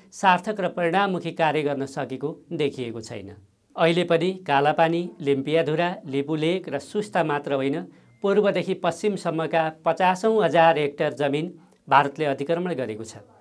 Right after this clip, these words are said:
सीमा क्षेत्रका नेपालीहरू ठुलो चेपुवामा परेका छन्। साँझ नेपालमै रहेको भूभाग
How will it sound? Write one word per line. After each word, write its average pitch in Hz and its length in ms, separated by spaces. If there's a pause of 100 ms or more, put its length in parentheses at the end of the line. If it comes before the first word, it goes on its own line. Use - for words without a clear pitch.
(460)
सीमा 151 280
क्षेत्रका 147 420
नेपालीहरू 165 640 (220)
ठुलो 214 320
चेपुवामा 156 560
परेका 117 400
छन्। 101 180 (400)
साँझ 147 380
नेपालमै 165 560
रहेको 160 340
भूभाग 175 340